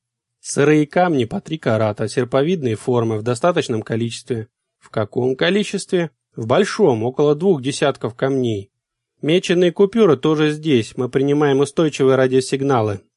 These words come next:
"Так, так", банкир задумался. "Интересные факты. Ну, а самого курьера-то вы видели?"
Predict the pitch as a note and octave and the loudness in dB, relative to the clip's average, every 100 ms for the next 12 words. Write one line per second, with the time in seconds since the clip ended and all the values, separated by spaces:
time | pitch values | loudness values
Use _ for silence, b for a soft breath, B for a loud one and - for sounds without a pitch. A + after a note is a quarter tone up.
0 | _ _ _ _ _ - D#3+ E3 E3+ - | _ _ _ _ _ 0 2 2 0 -4
1 | - _ - A#2 A2 G#2+ G#2+ G#2 G2+ G2 | -20 _ -2 2 4 2 0 -2 -4 -6
2 | - - - A2+ A2+ B2 B3 A#3 F3+ F3+ | -12 -20 -16 -8 -6 -4 -4 -4 -2 -2
3 | C#3+ A#2+ G#2 F#2+ - - - _ _ _ | 0 -2 -2 -8 -12 -16 -18 _ _ _
4 | _ _ _ _ C#3+ D#3 B3 C#4 E3 - | _ _ _ _ -2 0 2 4 4 4
5 | F#3 G#3 - C3+ - B2+ A#2 E3 A3 B3+ | 2 2 2 0 0 -4 0 2 2 4
6 | B3+ C4 C#4 C#4 A3+ C3 D#3 E3 C3+ A2 | 2 2 2 2 2 2 0 0 2 2
7 | A2+ A#2 D#3+ B3 G#3+ A#2 G2 | 0 0 0 0 2 0 -2